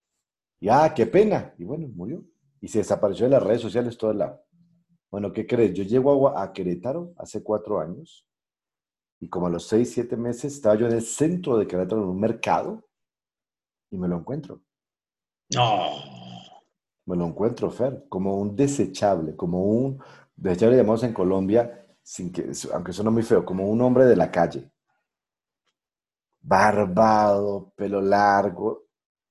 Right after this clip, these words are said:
Speaker 1: súper drogado, o sea, así perdido. Y yo lo vi, yo lo reconocí, él a mí no me reconoció. Entonces yo empecé a seguirlo,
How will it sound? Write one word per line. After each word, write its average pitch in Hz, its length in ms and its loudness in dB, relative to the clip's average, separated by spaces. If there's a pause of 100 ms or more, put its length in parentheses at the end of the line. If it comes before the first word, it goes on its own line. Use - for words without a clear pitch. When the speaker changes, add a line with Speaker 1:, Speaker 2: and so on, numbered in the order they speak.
(160)
Speaker 1:
súper - 480 4
drogado, 78 600 -4 (260)
o - 60 -20
sea, 95 140 0
así 107 220 0
perdido. 104 920 6 (840)
Y 95 100 -6
yo 113 140 4
lo 143 120 8
vi, 175 140 8
yo 127 120 6
lo 117 100 6
reconocí, 98 540 0
él 110 100 6
a 113 40 4
mí 113 120 0
no 113 100 0
me 110 100 0
reconoció. 87 640 -8 (1120)
Entonces 110 200 -2
yo 135 80 6
empecé 135 320 -2
a 139 60 -4
seguirlo, 123 680 -4